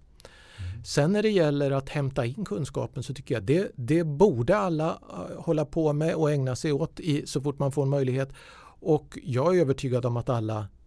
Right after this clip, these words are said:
Speaker 2: kan det också. Eh, men det är inte alltid så lätt därför att, eh, frågan är vem på firman är det som ska tala med kunderna och, och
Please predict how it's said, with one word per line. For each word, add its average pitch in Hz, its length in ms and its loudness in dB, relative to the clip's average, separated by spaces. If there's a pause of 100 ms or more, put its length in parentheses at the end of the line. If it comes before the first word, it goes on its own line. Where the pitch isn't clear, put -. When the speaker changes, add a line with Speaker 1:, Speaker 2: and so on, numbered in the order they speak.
Speaker 2:
kan 185 400 0
det 113 160 -4
också. - 340 -10 (720)
Eh, 135 220 2 (120)
men 185 280 2
det 202 60 2
är 196 160 2
inte 165 260 0
alltid 135 500 0
så 123 520 0 (200)
lätt 117 640 -2
därför 123 480 -2
att, 113 520 -8
eh, 110 280 -2 (840)
frågan 127 420 0
är 120 180 0
vem 123 640 2 (200)
på 143 100 0
firman 117 460 -2
är 107 180 -2
det 107 100 -4
som 110 220 -6
ska 160 340 0
tala 139 340 -2
med 107 160 -6
kunderna 120 500 -4
och, 123 380 -6
och 123 80 -2